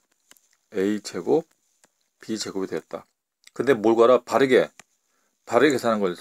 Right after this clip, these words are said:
구하래. 그럼 바르게 계산한 걸 구하려면 뭘 해야 돼? 어떤 식을 구해야 돼? 어떤 식? 어떤 식? 어떤 식을 먼저 구해야 돼? 그 어떤 식은 어떻게, 밑에서 구하는 거지? 밑에서.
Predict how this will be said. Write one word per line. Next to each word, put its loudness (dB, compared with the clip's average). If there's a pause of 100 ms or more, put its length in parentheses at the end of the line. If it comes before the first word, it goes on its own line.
구하래. -4
그럼 -8
바르게 4
계산한 2
걸 4
구하려면 2
뭘 4
해야 0
돼? 0 (1040)
어떤 6
식을 4
구해야 0
돼? 0
어떤 -6
식? -14 (840)
어떤 -8
식? -4
어떤 6
식을 2
먼저 -4
구해야 -12
돼? -20 (420)
그 2
어떤 6
식은 2
어떻게, 0
밑에서 0
구하는 0
거지? -4
밑에서. -16